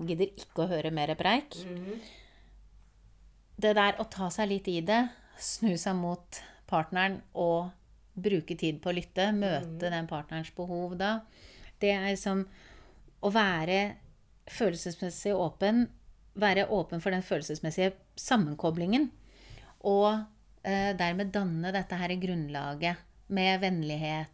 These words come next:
Speaker 1: og generøsitet. Og kontinuerlig avvisning
Speaker 2: Mhm.
Speaker 1: av de der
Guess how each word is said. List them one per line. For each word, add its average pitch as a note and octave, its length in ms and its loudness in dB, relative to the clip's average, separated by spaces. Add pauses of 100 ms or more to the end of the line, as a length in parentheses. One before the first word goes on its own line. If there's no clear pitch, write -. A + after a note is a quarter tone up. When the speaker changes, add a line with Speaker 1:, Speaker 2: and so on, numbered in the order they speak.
Speaker 1:
og D#3 100 -2
generøsitet. - 840 -4 (1120)
Og F#3 240 0 (140)
kontinuerlig F#3 680 0
avvisning E3 720 0 (140)
Speaker 2:
Mhm. F#3 300 -6
Speaker 1:
av F#3+ 200 2
de G3 120 0
der F3 180 0